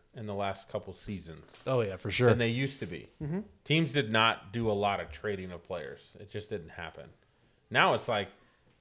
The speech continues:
Speaker 1: "Well, this guy's still kinda good, but if I can still get a fifth round pick for him, okay."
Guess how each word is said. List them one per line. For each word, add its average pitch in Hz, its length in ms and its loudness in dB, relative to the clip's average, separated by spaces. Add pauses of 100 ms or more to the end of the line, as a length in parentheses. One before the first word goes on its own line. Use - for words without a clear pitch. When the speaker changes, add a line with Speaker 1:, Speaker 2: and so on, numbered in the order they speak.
(120)
Speaker 1:
"Well, 214 220 2
this 214 180 -4
guy's 214 260 4
still - 220 0
kinda 202 420 -2
good, 123 460 2
but 127 120 0
if 131 80 -4
I 233 60 4
can 240 80 -4
still 208 120 -8
get 156 80 -2
a - 40 -4
fifth 143 260 2
round 117 220 0
pick 123 200 0
for 95 280 -4
him, 95 80 -6
okay." 113 440 0